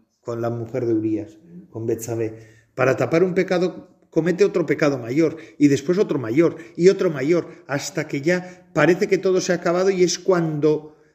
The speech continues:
después de que ya él se queda muy feliz y contento, hasta ha engendrado un niño, llega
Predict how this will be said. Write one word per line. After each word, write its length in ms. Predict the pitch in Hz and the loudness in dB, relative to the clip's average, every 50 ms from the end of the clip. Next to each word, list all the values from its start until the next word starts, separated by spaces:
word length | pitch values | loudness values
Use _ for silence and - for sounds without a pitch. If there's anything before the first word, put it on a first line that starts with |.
| _ _ | _ _
después 400 | - 127 135 131 - - 208 208 | -2 -2 -2 0 4 4 4 4
de 120 | 180 196 - | 4 2 2
que 140 | - 170 165 | 2 2 2
ya 140 | 175 185 | 4 4
él 220 | 180 170 170 175 165 | 2 2 0 -2 -4
se 200 | - - 160 - | -4 -6 -4 -2
queda 200 | 190 180 180 170 | 0 0 0 0
muy 240 | 170 175 175 170 156 | 0 0 0 0 -2
feliz 640 | 160 - - - - - 151 143 151 170 170 - | -4 -10 -20 -18 -8 -2 0 2 2 2 0 0
y 80 | 180 165 | -2 0
contento, 800 | - 175 170 165 151 196 196 190 180 165 139 - 120 104 - - - - _ _ _ - | 0 0 0 0 2 2 2 2 0 -4 -6 -6 -8 -8 -8 -12 -20 -20 _ _ _ -10
hasta 320 | - 131 131 - - 156 | -8 -8 -6 -2 0 0
ha 100 | 165 185 | 0 0
engendrado 560 | 185 165 180 185 175 175 180 180 180 180 185 | 0 0 0 0 2 2 2 2 4 4 2
un 100 | 185 180 | 2 2
niño, 760 | 190 202 202 208 208 202 202 214 220 208 214 - - - _ _ _ _ _ _ _ _ _ _ _ _ _ _ _ _ _ _ _ _ _ _ | -2 -4 -4 -4 -6 -6 -6 -6 -6 -8 -10 -14 -20 -20 _ _ _ _ _ _ _ _ _ _ _ _ _ _ _ _ _ _ _ _ _ _
llega 800 | - 131 113 135 151 160 143 151 156 151 - - - _ _ _ | -16 -4 2 2 4 4 2 0 -4 -6 -8 -12 -20 _ _ _